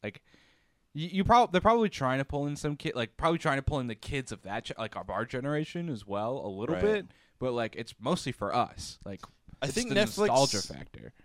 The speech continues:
Speaker 2: I think, I think that makes complete sense, but I think in terms of, like, when Netflix looks at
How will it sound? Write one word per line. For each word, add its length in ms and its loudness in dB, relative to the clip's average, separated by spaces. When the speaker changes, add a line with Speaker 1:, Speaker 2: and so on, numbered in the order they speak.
Speaker 2:
I 60 4
think, 340 0
I 60 0
think 140 2
that 100 4
makes 220 0
complete 320 -2
sense, 200 0
but 140 2
I 60 4
think 160 -4
in 80 -6
terms 140 -4
of, 20 2
like, 140 0
when 200 -2
Netflix 460 -4
looks 260 -4
at 300 -2